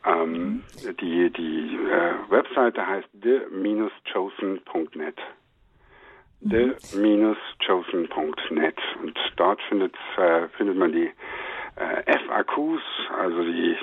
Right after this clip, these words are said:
Speaker 1: die normal üblichen Fragen, und dort findet man auch eben meine Kontaktdaten,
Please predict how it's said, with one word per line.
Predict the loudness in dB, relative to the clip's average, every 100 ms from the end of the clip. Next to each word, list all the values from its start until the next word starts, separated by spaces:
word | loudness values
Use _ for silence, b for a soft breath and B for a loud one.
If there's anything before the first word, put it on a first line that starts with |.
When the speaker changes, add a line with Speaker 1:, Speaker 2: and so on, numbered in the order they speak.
| -2
Speaker 1:
die | 2
normal | 6 6 4 2
üblichen | 0 0 2 6 6 4 0 2
Fragen, | 4 4 2
und | -2 -4
dort | -4 -6 -6
findet | -6 -4
man | -4 -4
auch | -6 -8 -6
eben | -4 -2
meine | 0 0 -2
Kontaktdaten, | -6 -6 -6 0 0 0 -4